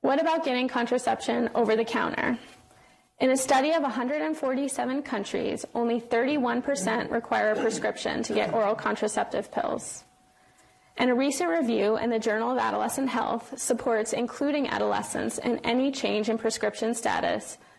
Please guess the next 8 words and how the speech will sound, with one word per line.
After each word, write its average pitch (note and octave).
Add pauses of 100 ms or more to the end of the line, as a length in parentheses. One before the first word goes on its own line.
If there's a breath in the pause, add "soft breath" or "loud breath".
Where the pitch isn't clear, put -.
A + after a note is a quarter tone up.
to B3+
make A3
oral A3
contraceptive A3+
pills G#3+
over G3+
the G#3+
counter. -